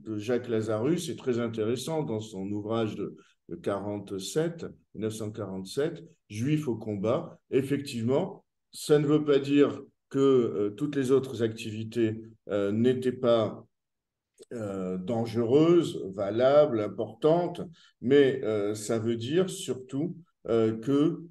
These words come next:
dès, euh, le début, l'armée juive avait comme ambition de créer un groupe armé. Et quand je dis le début, on le sait, euh, l'armée juive va démarrer en, dès juin quarante,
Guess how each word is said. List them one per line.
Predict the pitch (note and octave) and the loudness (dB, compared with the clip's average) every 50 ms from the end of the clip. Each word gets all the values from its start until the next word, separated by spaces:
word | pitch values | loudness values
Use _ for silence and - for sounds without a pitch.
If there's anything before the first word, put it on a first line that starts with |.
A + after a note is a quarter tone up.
| _ - - A#2 | _ -8 -6 -6
dès, | A2+ A2 A2 A2 D#3 E3+ E3+ D#3+ D3+ C3 - - | -6 -6 4 8 10 12 12 12 10 6 4 2
euh, | G#2+ A2+ A2+ A2 | 2 4 4 4
le | G#2+ A#2 A#2 | 4 2 0
début, | A2+ G#2+ A#2 A2 A2 B2 C#3+ F3 E3 | 0 0 -2 -2 0 0 0 2 2
l'armée | D3 B2 A2+ A2+ A2 A2 | 2 0 0 -2 -2 -2
juive | G#2+ G#2 A#2 D3 E3+ D#3 | -4 -4 -4 -4 -2 0
avait | C#3 A2 G#2+ A2 C3 D#3 D3+ | 2 2 4 4 2 2 2
comme | - A#2+ A2+ A#2 | 2 2 2 2
ambition | A#2 A2+ G#2 G2 G2 F#2 - - G#2+ A2 A2+ A2 A2+ - - - _ _ | 2 2 0 -2 -4 -6 -8 -6 -4 -4 -4 -4 -6 -12 -18 -20 _ _
de | - G#2 B2+ C#3 | -2 2 2 2
créer | C3 - - A#2 G#2+ A#2 C3+ D3 C#3+ | 2 0 0 2 4 4 4 2 0
un | A2+ A2+ G#2+ | -2 -2 -2
groupe | G#2 G2 G#2+ B2+ A#2+ - - - | -2 0 -2 -2 -2 -2 -4 -2
armé. | A#2+ A#2 G#2 G#2+ G2 F2+ F2 - - A#2 | -2 -2 0 -2 -4 -4 -6 -8 -4 -2
Et | A#2 A#2 A2 - - - - - | 0 0 0 -2 -4 -14 -8 -4
quand | A#2+ A#2+ B2 | 0 0 0
je | A#2 G#2+ | 0 -2
dis | A#2 A#2 A2 | -4 -4 -4
le | G2 | -4
début, | - - A2 G#2+ - A2 B2+ E3 F#3+ - - - _ _ _ _ | -4 -4 -4 -4 -2 -2 -2 -2 -2 -4 -8 -12 _ _ _ _
on | - G#2+ A2 | -6 -4 -2
le | A2 G#2+ G#2 | -2 -2 -2
sait, | G#2+ - - B2+ C3+ D3 - - - - - _ _ - | -4 -4 0 0 0 0 0 -4 -8 -14 -18 _ _ -2
euh, | G#2+ G#2+ G#2 G#2 | 0 0 2 4
l'armée | A2 A#2 A2+ A2+ A2+ A2 A2 | 4 4 2 2 2 0 0
juive | A2 A2 A#2 A#2+ A#2 A2+ G2 F#2+ | -2 -4 -4 -2 -2 -2 -4 -6
va | F2+ F#2+ F#2+ | -6 -4 -4
démarrer | F#2+ F#2 A2+ A#2 A2+ A2+ A2+ A2 G#2+ A2 G#2+ G#2 G2 G2 G#2 - _ _ _ _ _ | -4 0 0 0 2 2 0 0 0 0 -2 -2 -2 -6 -12 -18 _ _ _ _ _
en, | G#2+ G2+ G2 F#2 F2 F2+ F2+ E2 C#2 D2+ F2+ G2 G#2 | -6 -4 -4 -4 -4 -6 -6 -6 -8 -8 -8 -8 -8
dès | G2 A2 A2+ A2 G#2+ | -4 -2 -2 -2 -2
juin | F#2 G2 G#2 G#2+ B2+ C#3+ D3 C#3 C#3 C3 A#2+ | -4 -8 -6 -2 0 2 2 2 2 0 -2
quarante, | - - A2+ G#2 G2+ G2+ A#2+ C#3 D3+ E3+ F#3 F#3 F#3 - - | -2 -2 -2 -2 0 0 0 0 0 2 0 -2 -4 -6 -12